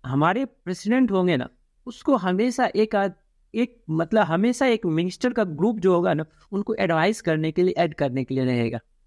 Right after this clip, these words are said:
इसका क्या मतलब हुआ? तो देखो, हमारा जो सिव-, आप प्रेसिडेंट होता है ना,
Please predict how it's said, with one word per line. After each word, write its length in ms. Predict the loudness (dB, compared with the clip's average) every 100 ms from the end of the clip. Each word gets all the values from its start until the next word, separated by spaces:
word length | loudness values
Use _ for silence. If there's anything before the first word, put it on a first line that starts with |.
| _ _
इसका 280 | -6 -2 -2
क्या 140 | 0 0
मतलब 340 | -2 -2 -2
हुआ? 160 | -2 -2
तो 120 | 0
देखो, 240 | 0 -2 -10 _ _ _
हमारा 500 | -6 0 0 2 0 -4 _
जो 140 | -12 -6
सिव-, 340 | -4 -4 -4
आप 260 | -2 -2 -2
प्रेसिडेंट 460 | -6 -2 0 0
होता 260 | 0 0 0
है 80 | -2
ना, 120 | -6